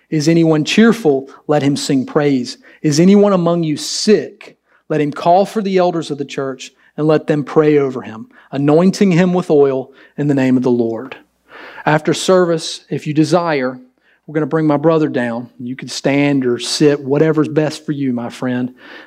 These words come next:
Uh, and we're gonna lay hands on him and anoint him with oil and pray for him. The Bible tells us to do that. We're calling the elders down. We're calling the church down to pray for him.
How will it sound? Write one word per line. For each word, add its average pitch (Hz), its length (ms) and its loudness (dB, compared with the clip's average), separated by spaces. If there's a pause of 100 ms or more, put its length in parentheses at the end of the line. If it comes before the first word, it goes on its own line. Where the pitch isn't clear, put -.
Uh, 127 340 -2
and 131 140 0
we're 147 100 4
gonna 151 140 2
lay 151 160 2
hands 147 360 -6
on 147 120 0
him 151 140 0
and 143 80 -2
anoint 151 260 -2
him 147 80 -2
with 139 160 -4
oil 156 280 2
and 156 140 -2
pray 156 200 2
for 127 300 -4
him. 120 100 -14 (500)
The 139 60 -2
Bible 143 260 0
tells 151 320 -4
us 147 120 -14
to 156 120 -6
do 151 220 2
that. 165 320 0
We're 139 80 -10
calling 143 340 0
the 143 80 0
elders 151 340 0
down. 156 260 0
We're 143 60 2
calling 156 320 0
the 151 60 -2
church 151 380 -4
down 147 220 -4
to 139 40 -4
pray 151 300 0
for 127 280 -4
him. 131 200 -10